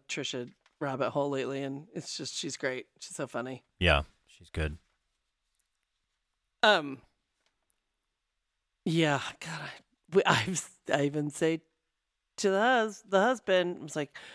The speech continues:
Speaker 1: "When are we gonna start an OnlyFans?" I'm like, So,
Speaker 2: Yeah.
Speaker 1: But maybe it's just me. I'm just gonna do it. It's like, okay, fine.
Speaker 2: I mean, it's like, it just seems,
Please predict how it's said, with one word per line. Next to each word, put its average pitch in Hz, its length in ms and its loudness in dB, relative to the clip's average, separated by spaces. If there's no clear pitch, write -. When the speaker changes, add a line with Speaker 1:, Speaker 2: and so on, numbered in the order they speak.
Speaker 1:
"When 170 200 10
are 254 40 12
we 269 100 10
gonna 285 160 8
start 277 220 10
an 269 80 6
OnlyFans?" 175 720 8
I'm 139 120 -6
like, 147 180 -4
So, 143 560 0
Speaker 2:
Yeah. 147 180 10
Speaker 1:
But 185 140 4
maybe 233 200 8
it's 247 100 6
just 285 200 8
me. 202 300 10
I'm 208 160 2
just 190 180 -4
gonna 190 220 6
do 180 80 0
it. 165 160 6
It's 160 140 -2
like, 180 160 2
okay, 190 340 2
fine. 147 400 2
Speaker 2:
I - 60 2
mean, 147 340 2
it's - 300 2
like, 160 220 8
it 131 100 -2
just 160 260 8
seems, 175 520 6